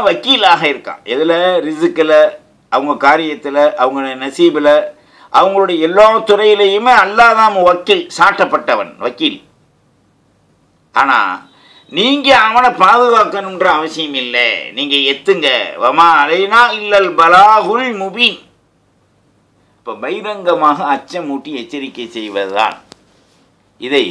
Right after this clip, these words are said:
இன்றைக்கு அநேகமான மக்கள் நாம் எந்த அளவுக்கு எடுத்துக்கிட்டோம் அப்படின்னு சொன்னா, உலக காரியங்களில் மிக,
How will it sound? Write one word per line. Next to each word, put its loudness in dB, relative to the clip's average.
இன்றைக்கு 0
அநேகமான 2
மக்கள் -4
நாம் 0
எந்த 2
அளவுக்கு -2
எடுத்துக்கிட்டோம் -10
அப்படின்னு -12
சொன்னா, -8
உலக 2
காரியங்களில் -2
மிக, -4